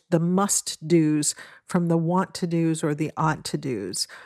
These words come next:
And for instance, at work, maybe with respect to obligations to your boss, maybe have an honest conversation and ask them what they believe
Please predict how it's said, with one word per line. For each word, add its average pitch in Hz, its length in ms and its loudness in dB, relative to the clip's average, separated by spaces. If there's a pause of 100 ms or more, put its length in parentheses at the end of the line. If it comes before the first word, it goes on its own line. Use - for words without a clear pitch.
(580)
And 180 420 4
for - 280 0
instance, 185 360 2
at - 140 -2
work, 185 500 2
maybe 175 320 2
with 170 280 4
respect - 460 0
to - 120 -4
obligations 170 1000 2
to 165 320 4
your 160 380 6
boss, 170 680 0 (420)
maybe 262 260 6
have 247 220 2
an 220 120 0
honest 202 460 2
conversation 190 1120 2 (120)
and 185 180 0
ask 220 440 0
them 170 300 2
what 170 420 2
they 285 220 6
believe 131 600 0